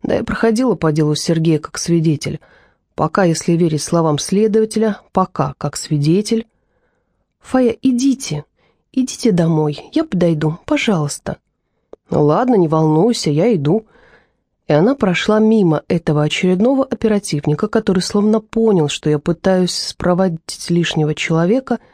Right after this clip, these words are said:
и послушно ждал, маялся в нетерпении.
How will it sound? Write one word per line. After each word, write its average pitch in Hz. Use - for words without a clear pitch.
и 165
послушно 233
ждал, 151
маялся 170
в 220
нетерпении. 147